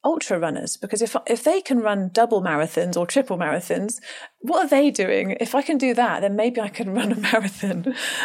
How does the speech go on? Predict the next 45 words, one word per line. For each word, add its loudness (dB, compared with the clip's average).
So 4
he 0
started -2
to -6
look 0
into -2
books -2
like -2
Rich -6
Roll's 0
Finding -4
Ultra -2
and -2
Brendan 2
Brazier's -2
Thrive, -4
and -6
gosh, -8
what 0
else 0
do -2
you -2
look -4
at? -2
Scott 2
Jurek, 0
Born -2
to -6
Run. -2
So -2
he 2
kind -2
of, -4
he -12
got -8
all 0
these 0
books. -2
He -6
was -4
sort -6
of -6
avidly -4
reading -4
them. -4